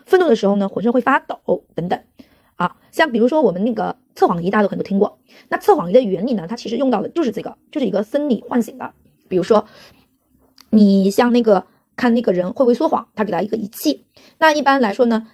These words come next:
像警察呢，可能呢就专业的人士啊，他可能一开始先问的一些问题呢，都是一些比较平常的。那这时候为什么要先问一些平常的问题？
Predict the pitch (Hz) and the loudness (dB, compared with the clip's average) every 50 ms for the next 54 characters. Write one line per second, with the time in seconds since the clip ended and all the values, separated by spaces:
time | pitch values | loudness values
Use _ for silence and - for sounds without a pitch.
0 | _ - 247 233 226 - 185 - 196 190 208 220 220 - 190 180 180 190 190 202 | _ 0 0 0 0 -2 -6 -6 -2 0 0 0 -2 -2 -6 -6 -4 -4 -2 -2
1 | 202 208 240 240 220 185 165 170 196 - 226 202 196 180 233 220 202 175 180 208 | 0 2 2 2 2 2 0 -2 -6 -6 -4 -4 -2 -2 -2 -4 -4 -6 -6 -4
2 | 285 311 254 180 - 247 233 240 233 285 226 220 220 208 - 247 254 302 247 - | -4 -2 -2 -2 0 0 0 2 2 0 0 -2 -2 0 0 0 2 0 -2 -2
3 | 196 185 - - _ - - - _ _ _ - 277 - 240 220 208 208 220 208 | -4 -8 -8 -10 _ -20 -20 -20 _ _ _ -2 -2 0 0 -2 2 2 0 0
4 | - - - - - 226 226 - - 180 190 247 - - _ _ _ _ _ 254 | 0 -6 -10 -8 -6 -6 -6 -6 -6 -4 -4 -4 -4 -6 _ _ _ _ _ -2
5 | 269 - 320 269 285 330 285 214 - 208 202 - - _ - - 240 220 233 202 | 0 2 2 2 2 2 2 0 0 0 -2 -2 -6 _ -2 0 2 2 2 2
6 | 190 - 202 - - _ - 208 196 196 175 185 196 190 196 202 202 190 - | 2 2 0 0 0 _ -4 -2 0 0 2 2 2 2 0 -2 -4 -6 -8